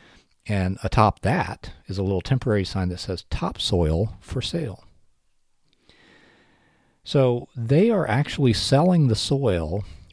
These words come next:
that they dug up. And the reason they dug up the soil is to create the foundation for this new building, which is gonna be a new C V S store. So, I mean,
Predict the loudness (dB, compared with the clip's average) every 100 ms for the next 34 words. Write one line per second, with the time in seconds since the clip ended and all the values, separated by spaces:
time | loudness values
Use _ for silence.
0 | -4 -2 2 0 2 2 2 2 0 -2
1 | -10 -20 -20 _ _ _ _ _ _ _
2 | _ _ -4 2 4 4 6 8 10 12
3 | 10 8 6 2 2 0 0 0 -4 -4
4 | -6 -8 -2 -2 -2 -2 0 2 0 -2
5 | -8 -6 -6 -4 -6 -4 0 0 0 -6
6 | -16 -20 -10 -10 -8 -10 -6 -4 -4 -4
7 | -4 -6 -8 -6 -4 -6 -8 -10 -10 -12
8 | _ _ _ _ _ -20 -20 -20 -20 _
9 | _ 2 8 8 8 4 -4 -20 _ -6
10 | -2 0 0 -2